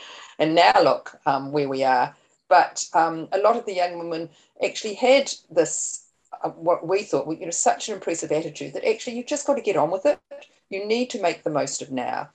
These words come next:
You need to make, um, you know, some of the things, our, our plans, our travel plans, maybe our study plans, maybe our work plans, maybe the things that we had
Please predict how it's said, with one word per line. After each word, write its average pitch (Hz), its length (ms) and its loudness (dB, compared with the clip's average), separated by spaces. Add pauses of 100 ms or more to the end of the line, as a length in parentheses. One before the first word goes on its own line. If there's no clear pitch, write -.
(140)
You 175 100 -10
need 226 280 -2
to 226 80 -6
make, 175 400 0 (500)
um, 151 380 -2 (320)
you - 80 -6
know, 170 140 0
some 233 260 2
of 220 60 2
the 208 80 0
things, 190 240 -6
our, - 260 -2
our 143 140 2
plans, 208 520 2
our 131 180 -6
travel 208 320 0
plans, 190 580 0
maybe 160 260 -2
our 131 80 -2
study 190 340 0
plans, 185 360 -4
maybe 143 240 -4
our 127 100 -2
work 180 300 -2
plans, 175 500 -4
maybe 165 240 -2
the 139 80 -8
things 175 320 -8
that - 140 -12
we 156 120 -6
had 151 240 -8